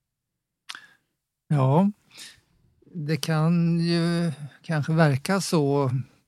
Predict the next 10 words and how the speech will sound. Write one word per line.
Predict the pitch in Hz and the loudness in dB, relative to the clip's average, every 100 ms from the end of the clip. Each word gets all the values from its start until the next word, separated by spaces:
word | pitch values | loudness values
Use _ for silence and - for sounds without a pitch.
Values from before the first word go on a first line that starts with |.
| _ - - - _ _ _ _ | _ -20 -20 -20 _ _ _ _
trots | - 135 - | -2 -2 -2
att | 135 | -2
det | 151 | -2
inte | 131 139 | -2 -2
är | |
så | 131 175 139 | -2 -2 0
i | |
verkligheten. | 131 131 127 143 143 139 175 156 | 0 0 0 -2 -2 -4 -4 0
Men, | 151 147 | 0 0
eh, | 147 | -2